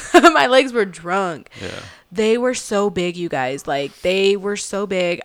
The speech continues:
Speaker 1: I couldn't walk. I couldn't get out of bed. Matt had to, like, we had to just, like, tie bags of ice to my legs and, like, hold them, like, above my
Speaker 2: <laughs>
Speaker 1: head for, like, several hours. I was crying.
Speaker 2: It's,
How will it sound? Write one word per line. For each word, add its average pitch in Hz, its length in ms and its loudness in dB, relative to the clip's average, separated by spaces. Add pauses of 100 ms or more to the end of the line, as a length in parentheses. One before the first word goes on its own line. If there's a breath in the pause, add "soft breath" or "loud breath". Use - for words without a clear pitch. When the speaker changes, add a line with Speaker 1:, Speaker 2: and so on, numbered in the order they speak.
Speaker 1:
I 196 80 -8
couldn't 220 280 -10
walk. 170 240 -4
I 180 40 -8
couldn't 202 200 -8
get 190 100 -6
out 180 140 -2
of 175 100 -8
bed. 160 340 -4
Matt 170 280 -6
had 202 100 -6
to, 185 60 -6
like, 156 360 -4 (320 loud breath)
we 214 120 0
had 226 80 2
to 240 80 -2
just, 254 160 -4
like, 220 200 0
tie 165 680 -4 (380)
bags 165 300 0
of 170 80 -6
ice 143 280 -6
to - 60 -8
my 143 140 -6
legs 127 400 -8 (140)
and, 170 160 -8
like, 135 180 -8
hold 175 260 -6
them, 143 440 -8 (600)
like, 156 200 -2 (120)
above 175 300 -2
my 180 140 -2
Speaker 2:
<laughs> 170 40 0
Speaker 1:
head 151 440 -4 (540 soft breath)
for, - 180 -4
like, 180 160 0
several 170 340 -2
hours. 139 260 0
I 202 140 4
was 240 180 2 (400)
crying. 175 760 -4
Speaker 2:
It's, 101 240 -6